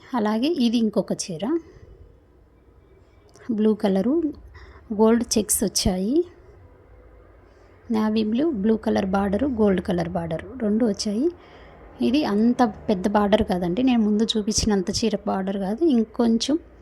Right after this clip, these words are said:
వేరే బార్డర్ అనమాట, కొద్దిగా తక్కువ చిన్న బార్డర్ వచ్చింది.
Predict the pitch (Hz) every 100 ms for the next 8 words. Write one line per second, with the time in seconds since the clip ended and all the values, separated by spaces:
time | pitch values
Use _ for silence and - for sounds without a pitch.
0 | - - - - 214 208 185 180 160 165
1 | 160 160 156 226 302 - 277 208 247 -
2 | 196 - 190 190 - 220 208 196 175 175
3 | 175 - 240